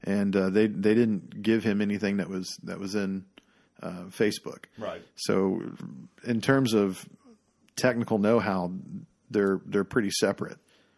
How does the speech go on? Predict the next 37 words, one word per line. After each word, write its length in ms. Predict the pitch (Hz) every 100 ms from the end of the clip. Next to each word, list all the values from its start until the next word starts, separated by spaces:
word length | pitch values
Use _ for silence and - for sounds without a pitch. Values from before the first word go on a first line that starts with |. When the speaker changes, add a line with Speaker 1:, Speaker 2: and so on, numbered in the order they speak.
| _ _ _ _ _ _ _ -
Speaker 2:
Well, 100 | 127
Speaker 1:
However, 260 | 131 131 127
Speaker 2:
from 60 |
a 120 | 123 117
base 420 | 92 120 131 135
idea, 580 | 120 92 120 85 73 - _ - _ _ _ _
and 100 | 139
I 60 | 160
don't 100 | 143
know 60 |
how 60 | 123
much 200 | 113 95
that's 240 | 92 90 80
actually 260 | 80 - 78
worth, 260 | 69 - _ -
right? 260 | 69 71 _ _ _ _ _ _ _ _ _
To 60 | 113
me, 80 | 104
I 60 |
don't 80 | 95
know 60 | 85
if 80 | 82
a, 80 | 69 _ -
a 40 |
basic 360 | 78 92 95 92
idea, 540 | 82 80 80 76 73 - _ _ _ _ _ _ _
somebody 240 | - 101 87
comes 200 | 107 98
up 100 | 90
with 80 | 90
a 40 |
really 140 | 90
good 120 | 87 80
idea 260 | 80 80
and 100 | 80
somebody 200 | 92 90
else 180 | 82 -